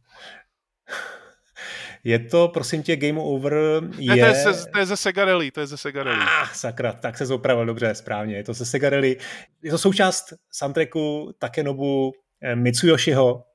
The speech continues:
Speaker 1: eh, který tam udělal takový upbeatovej, radostnej, eh, soundtrack, který přímo i sám naspíval, jo. A mně na tom přišlo nejvtipnější, že se objevujou fanoušci Saturnu, kteří si tohleto chtějí nechat zahrát na pohřbu.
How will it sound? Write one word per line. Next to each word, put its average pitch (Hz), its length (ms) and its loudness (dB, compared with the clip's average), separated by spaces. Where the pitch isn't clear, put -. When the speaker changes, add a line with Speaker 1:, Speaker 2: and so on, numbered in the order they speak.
Speaker 1:
eh, 120 180 -8
který 113 360 -4
tam 110 160 -2
udělal 113 180 2
takový 123 180 -2
upbeatovej, 120 640 2
radostnej, 113 720 0
eh, - 260 -8
soundtrack, 127 600 2
který 110 320 2
přímo 117 340 -2
i 117 280 -2
sám 117 360 -2
naspíval, 123 720 2
jo. 110 240 0
A 120 380 4
mně 131 160 -2
na 147 60 2
tom 143 140 2
přišlo 147 280 -4
nejvtipnější, 135 840 0
že 131 340 6
se 156 220 2
objevujou 147 680 2
fanoušci 139 400 -2
Saturnu, 131 580 0
kteří 143 280 -2
si 139 140 -4
tohleto 151 680 4
chtějí 135 260 2
nechat 117 320 -2
zahrát 113 360 0
na 110 60 -4
pohřbu. 120 420 -4